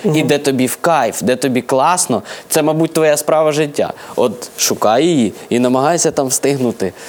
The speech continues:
Speaker 1: <laughs>
Speaker 2: докласти
Speaker 1: Все, що
Speaker 2: максимально
Speaker 1: тільки
Speaker 2: зусиль,
Speaker 1: можеш.
Speaker 2: да, що ти можеш.
Speaker 1: Дякую, дякую. Наступне запитання. Час спливає досить
Speaker 2: Так.
Speaker 1: швидко.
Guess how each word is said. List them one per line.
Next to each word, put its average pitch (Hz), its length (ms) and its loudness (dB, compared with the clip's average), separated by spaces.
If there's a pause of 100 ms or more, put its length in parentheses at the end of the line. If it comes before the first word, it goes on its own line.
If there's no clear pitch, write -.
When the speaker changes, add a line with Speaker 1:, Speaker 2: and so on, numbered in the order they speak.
(160)
Speaker 1:
<laughs> - 360 -4
Speaker 2:
докласти 151 460 0
Speaker 1:
Все, 143 60 2
що 143 60 0
Speaker 2:
максимально 156 440 2
Speaker 1:
тільки 151 120 2
Speaker 2:
зусиль, 147 220 2
Speaker 1:
можеш. 110 180 -2
Speaker 2:
да, 101 220 0
що 104 140 -6
ти 117 120 -4
можеш. 110 280 -2 (520)
Speaker 1:
Дякую, 208 540 2
дякую. 160 380 2
Наступне 180 380 2
запитання. 151 480 0 (100)
Час 165 200 0 (120)
спливає 156 440 0
досить 147 280 0
Speaker 2:
Так. - 80 -2
Speaker 1:
швидко. 185 340 0